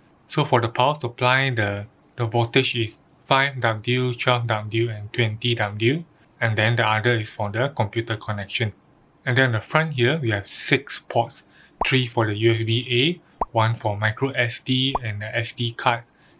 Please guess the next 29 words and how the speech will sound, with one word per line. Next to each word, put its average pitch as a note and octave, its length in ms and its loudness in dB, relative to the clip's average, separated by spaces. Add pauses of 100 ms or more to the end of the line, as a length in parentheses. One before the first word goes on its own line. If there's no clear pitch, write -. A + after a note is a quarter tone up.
(120)
and A2+ 140 0
then A2 200 2
the A2 120 -2
other A2 260 0
for G#2+ 240 -6
the C#3 320 0
U A2 180 0
S G#2 180 -4
B A2+ 260 0
C G#2+ 420 -6 (200)
three A2+ 240 2
point G2+ 320 -8
one. G2+ 220 -2 (100)
So D3 180 0
now C#3+ 200 2
we're B2+ 140 -2
at A#2 160 -6
the A#2 80 -2
back C3 280 0
of A2+ 140 -10
the A#2+ 160 -12
M C3 260 -2
two C#3 220 -4
Mac B2+ 240 -4
Mini A#2+ 360 -6
and G#2+ 140 -10
the G#2 80 -12
Quislab B2 600 -8
hub. C#3 240 -6